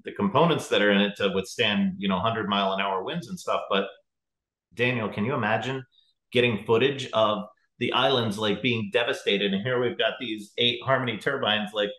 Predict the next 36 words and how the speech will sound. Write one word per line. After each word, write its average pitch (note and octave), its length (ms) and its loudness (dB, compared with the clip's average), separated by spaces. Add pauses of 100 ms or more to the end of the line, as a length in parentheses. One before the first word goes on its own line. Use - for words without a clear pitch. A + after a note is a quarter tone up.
(280)
you A2+ 120 -2
know, G2 340 0
dotting B2 380 2
the G#2+ 80 -6
coastline, A#2+ 440 -2
just - 220 -12
happily A#2 480 -4
producing B2+ 560 -2 (340)
power C3+ 300 2
right A2 220 2
on B2 200 2
through F#3+ 200 0
that F2+ 180 2
event, G2+ 300 -4 (560)
providing B2 480 2
life-sustaining A#2+ 960 -4 (100)
power, A2+ 540 0
needed B2 460 0
power C3 440 -2 (320)
to B2 220 0
communities A#2 720 -4
that G#2+ 240 0 (120)
everything A2+ 380 -4
else B2 240 -6
is F#2+ 180 -8
letting G#2+ 300 -2
them G2 160 2
down A2 260 2
and F#2+ 100 0
shut A2+ 280 -4
off A#2 300 2
and, F#2 300 -2
you G#2 120 -6
know, F#2+ 140 -2
hiding. F#2+ 540 -2 (1200)
Eh, - 60 -8